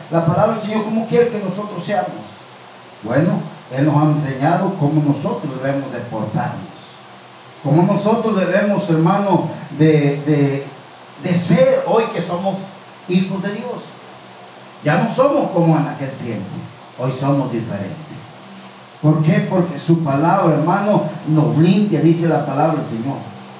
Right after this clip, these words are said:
Amén, nos limpia, dice, ya vosotros estáis limpios por la palabra que os he hablado. A ver, ¿cuántos han escuchado palabra, hermano?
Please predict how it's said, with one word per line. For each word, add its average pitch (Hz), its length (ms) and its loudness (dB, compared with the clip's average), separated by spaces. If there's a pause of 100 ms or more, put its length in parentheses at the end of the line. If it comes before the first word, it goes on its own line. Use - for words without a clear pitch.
(160)
Amén, 156 280 2
nos 143 200 2
limpia, 190 420 0
dice, 170 380 0 (480)
ya 175 180 4
vosotros 226 500 0
estáis 180 360 0
limpios 214 340 2
por 165 200 2
la 160 180 4
palabra 170 520 0
que 147 120 -2
os 160 180 2 (300)
he 185 280 0 (160)
hablado. 113 420 -6 (1400)
A 131 80 2
ver, 190 200 2
¿cuántos - 360 2
han 214 140 2
escuchado 190 540 0
palabra, 180 480 -2
hermano? 101 240 -10